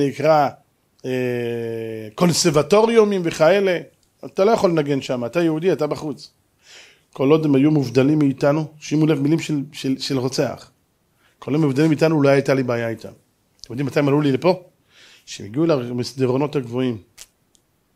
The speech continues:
והם התחילו לשלוט. הם התחילו להיות עשירים, והוגי דעות, והם התחילו לבוא לקונצרטים שלנו.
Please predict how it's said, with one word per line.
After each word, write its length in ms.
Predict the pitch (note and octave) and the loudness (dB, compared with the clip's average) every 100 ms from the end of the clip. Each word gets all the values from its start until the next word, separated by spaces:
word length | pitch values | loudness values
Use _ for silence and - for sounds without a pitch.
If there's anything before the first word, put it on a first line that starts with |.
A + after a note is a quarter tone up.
| _ - | _ -18
והם 100 | G2+ | -14
התחילו 300 | - C3 C#3+ | -10 -8 -8
לשלוט. 460 | B2+ C#3+ C#3+ - _ _ _ _ _ _ _ _ _ _ _ - | -8 -12 -14 -18 _ _ _ _ _ _ _ _ _ _ _ -20
הם 60 | |
התחילו 280 | G2 - C#3+ | -16 -6 -2
להיות 320 | C3+ C#3+ D3 | 0 -2 -2
עשירים, 520 | - - - C3+ F3 C3 _ _ _ _ - - - | -6 -6 -8 -8 -8 -12 _ _ _ _ -20 -20 -10
והוגי 400 | B2 A#2 A#2 D3 | -6 -4 -2 -2
דעות, 480 | C#3 D3 D#3+ C3 - _ _ _ - - | -2 -4 -4 -6 -16 _ _ _ -20 -2
והם 120 | C#3 | 0
התחילו 220 | C3+ E3+ | 0 2
לבוא 260 | E3+ C#3 E3 | 4 4 2
לקונצרטים 760 | F3 - C#3+ - E3 E3 F3+ F3 | 0 -2 -2 -2 -4 -4 -4 -4
שלנו. 500 | - D#3 E3+ C3+ | -6 -6 -6 -8